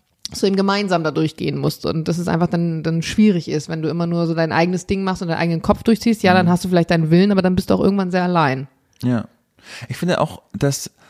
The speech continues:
Speaker 2: das, weißt du noch, unsere Streitfolge, die mit Abstand meistgehörte Folge,
Speaker 1: Das
Speaker 2: die
Speaker 1: war
Speaker 2: wir
Speaker 1: ja erst die zweite oder so,
Speaker 2: je-,
Speaker 1: ne?
Speaker 2: Ja, da gibt es schon ein bisschen, aber es war relativ am Anfang auf alle Fälle, genau.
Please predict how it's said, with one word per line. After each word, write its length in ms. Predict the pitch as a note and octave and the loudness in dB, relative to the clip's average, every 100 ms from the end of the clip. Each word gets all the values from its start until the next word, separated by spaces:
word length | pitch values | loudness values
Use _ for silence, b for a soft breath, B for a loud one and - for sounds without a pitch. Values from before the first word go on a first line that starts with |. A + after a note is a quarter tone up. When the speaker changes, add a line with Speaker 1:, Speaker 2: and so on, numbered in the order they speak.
| b _ _ _ - | b _ _ _ -8
Speaker 2:
das, 240 | - B2 - | -4 -4 -4
weißt 300 | - A2+ C#3 | 0 0 2
du 40 | C3+ | 2
noch, 60 | |
unsere 220 | A#2 A2+ | 2 0
Streitfolge, 760 | G#2+ - - G#2 - - E2+ F2+ | -2 -4 -2 -2 -2 -4 -4 -2
die 100 | G2 | 0
mit 180 | G#2 G2+ - | 0 -2 -2
Abstand 760 | C#3+ - - - F2 F2+ - - _ _ | -2 -2 -6 -4 -4 -4 -8 -16 _ _
meistgehörte 960 | - G#2+ A2 B2+ - G#2+ G2+ F#2 G2 F#2 | -4 2 2 2 -2 -2 0 0 0 -4
Folge, 360 | - G2 F#2 F#2 | -2 0 0 0
Speaker 1:
Das 140 | F3+ | 0
Speaker 2:
die 40 | |
Speaker 1:
war 80 | F#3 | 2
Speaker 2:
wir 80 | B3+ | 2
Speaker 1:
ja 60 | G#3+ | 2
erst 180 | F3 | 0
die 80 | G3 | -4
zweite 460 | - - A3 E4+ E3+ | -4 0 0 0 -2
oder 180 | D3+ D#3 | -2 -4
so, 160 | D#3 | -2
Speaker 2:
je-, 80 | C3+ | -2
Speaker 1:
ne? 420 | B3+ - B2+ A#2 | -2 -4 -2 2
Speaker 2:
Ja, 200 | A2 A#2+ | 4 2
da 80 | G#2 | 0
gibt 180 | F#2+ G2 | -6 -10
es 60 | |
schon 80 | - | -8
ein 20 | A2+ | -8
bisschen, 300 | C3 C#3+ A#2 | -8 -8 -4
aber 300 | G#2 G#2 G#2 | -2 -2 -2
es 120 | G#2 | -2
war 120 | A2 - - - | -2 -4 -8 -8
relativ 380 | G#2 A2 G#2+ A2 | -6 -4 -4 -4
am 120 | G2+ | -2
Anfang 260 | G2 G2 F#2+ | -2 -2 -2
auf 120 | F#2 | -2
alle 180 | - G2+ | -4 -6
Fälle, 220 | F#2 F#2 | -6 -6
genau. 280 | F#2 G2 | -4 -4